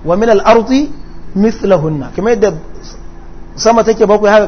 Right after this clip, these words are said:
kuma ƙasa take bakwai. "Fi sittati ayyamin", cikin kwanuka shida.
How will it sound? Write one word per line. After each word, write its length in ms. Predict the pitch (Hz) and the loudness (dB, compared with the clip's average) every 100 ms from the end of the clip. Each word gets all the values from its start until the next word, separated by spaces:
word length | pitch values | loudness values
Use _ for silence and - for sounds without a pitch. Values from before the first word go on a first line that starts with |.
| - | -2
kuma 180 | - 285 | -2 0
ƙasa 260 | 202 202 | 0 -2
take 340 | 190 202 226 277 - - - - 135 | -4 -2 -4 -4 -12 -14 -14 -10 -2
bakwai. 320 | 170 139 104 - - - - - - | -2 -2 -10 -14 -16 -16 -16 -14 -14
"Fi 260 | - 233 247 | -4 -2 -2
sittati 440 | 190 151 - 226 | -4 0 0 0
ayyamin", 760 | 170 165 196 220 220 220 - | -2 2 6 6 6 4 0
cikin 300 | - - 202 | -10 -4 -4
kwanuka 420 | 196 202 202 185 147 | 2 2 2 -2 -4
shida. 300 | 160 143 | -4 -6